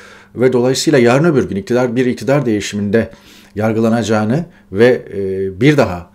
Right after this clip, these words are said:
cezaevinden çıkamayacağını, e, düşünen bir kitle var. Dolayısıyla bu kitle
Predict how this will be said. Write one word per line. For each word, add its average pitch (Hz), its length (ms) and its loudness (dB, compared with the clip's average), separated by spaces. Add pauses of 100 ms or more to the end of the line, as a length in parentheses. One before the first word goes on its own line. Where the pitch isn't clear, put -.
(200)
cezaevinden 127 560 0
çıkamayacağını, 92 680 -2 (340)
e, 87 360 -14
düşünen 143 320 -6
bir 143 80 -2
kitle - 300 -6
var. - 280 -10 (400)
Dolayısıyla 120 420 -2
bu 131 80 -6
kitle 127 500 -4